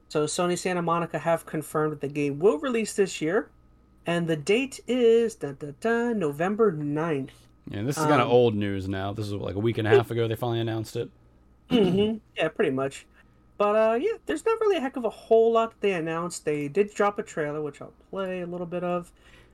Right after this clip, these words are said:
Speaker 1: They dropped a trailer. What else did they got? They dropped the,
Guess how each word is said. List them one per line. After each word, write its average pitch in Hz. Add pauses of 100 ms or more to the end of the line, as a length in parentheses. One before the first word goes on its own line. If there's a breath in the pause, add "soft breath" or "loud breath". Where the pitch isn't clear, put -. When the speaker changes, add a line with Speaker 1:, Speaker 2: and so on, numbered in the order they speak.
(140 soft breath)
Speaker 1:
They 185
dropped 254
a 254
trailer. 208
What 196
else 175
did 160
they 151
got? 143
They 151
dropped 151
the, 143